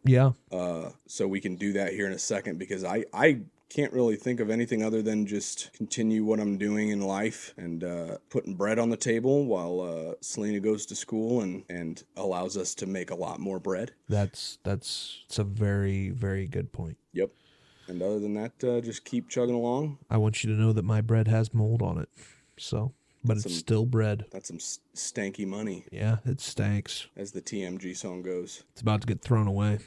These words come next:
Speaker 2: Mm-hmm.
Speaker 1: But, oh well. Um, <sighs> for me, twenty twenty-four,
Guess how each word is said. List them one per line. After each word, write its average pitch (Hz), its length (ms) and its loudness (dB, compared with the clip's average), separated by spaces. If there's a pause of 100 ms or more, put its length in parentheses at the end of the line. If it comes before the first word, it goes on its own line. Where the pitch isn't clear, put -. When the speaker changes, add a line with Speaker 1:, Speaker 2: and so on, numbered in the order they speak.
Speaker 2:
Mm-hmm. 90 260 -8 (200)
Speaker 1:
But, 113 260 6 (1080)
oh 156 100 10
well. 127 220 8 (180)
Um, 147 480 8
<sighs> - 440 -4
for 160 200 6
me, 185 460 6 (120)
twenty 165 260 8
twenty-four, 123 840 8